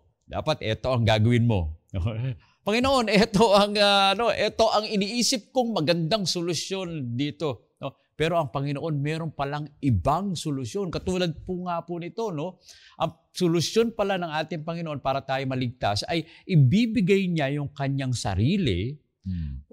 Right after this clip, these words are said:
Speaker 1: upang tayo ay maligtas. Ibabayad niya ang kanyang buhay para tayo po ay magkaroon ng buhay na walang hanggan.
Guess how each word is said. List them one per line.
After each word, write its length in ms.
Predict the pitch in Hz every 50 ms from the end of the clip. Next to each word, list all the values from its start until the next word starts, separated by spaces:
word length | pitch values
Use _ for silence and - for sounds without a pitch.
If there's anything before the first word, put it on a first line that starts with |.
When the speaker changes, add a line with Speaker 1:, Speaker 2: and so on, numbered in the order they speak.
| -
Speaker 1:
upang 480 | _ - 196 220 233 220 - 196 180 180
tayo 400 | - 160 127 123 123 135 147 -
ay 80 | 175 170
maligtas. 640 | 170 180 190 185 151 - - 220 202 165 - - - -
Ibabayad 880 | 185 156 139 175 170 170 156 139 113 165 156 170 185 214 226 226 208 165
niya 560 | 147 139 143 143 131 117 120 147 160 165 170
ang 80 | 170
kanyang 480 | - - 165 156 156 160 160 156 156 156 151 151 147 139 131
buhay 640 | 120 123 165 214 233 226 180 156 123 113 127 143 -
para 400 | - 151 143 139 135 143 143 131 - _ _ _ _
tayo 400 | _ - 139 135 135 139 139 127
po 240 | - - 135 123 80
ay 80 | 87 127
magkaroon 500 | 117 117 101 120 117 117 110 113 107 107
ng 140 | 104 101 92
buhay 680 | 82 104 107 107 101 95 98 101 95 95 98 95 87 80
na 100 | 85 98
walang 320 | 92 92 90 90 87 80
hanggan. 380 | 90 87 82 73 82 76 69